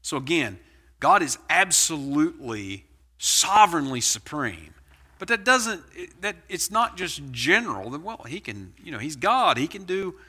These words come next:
whatever he wants to do, he can do anything. No, it, it's God is absolutely sovereignly supreme, and therefore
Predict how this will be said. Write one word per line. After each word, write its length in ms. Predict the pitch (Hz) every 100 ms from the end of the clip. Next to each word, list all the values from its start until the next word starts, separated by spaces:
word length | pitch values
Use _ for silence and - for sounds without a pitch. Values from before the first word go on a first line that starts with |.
| - _ _ -
whatever 340 | 151 196 190
he 120 | 190
wants 300 | 196 190 -
to 100 | -
do, 300 | 165 254 175
he 140 | 123 175
can 180 | 202
do 180 | 185 208
anything. 500 | 220 226 139 104 90 - _ _ _ _
No, 240 | 196 226 143
it, 180 | 175 180
it's 240 | 185 175 156
God 320 | 156 190 262
is 120 | 170 -
absolutely 840 | 170 202 - 185 175 156 160 143 143 _
sovereignly 720 | - - 175 214 202 165 147
supreme, 720 | 131 - - - 202 214 170 147 -
and 260 | 147 143
therefore 1200 | 127 110 117 208 269 262 - 262 302 208 127 131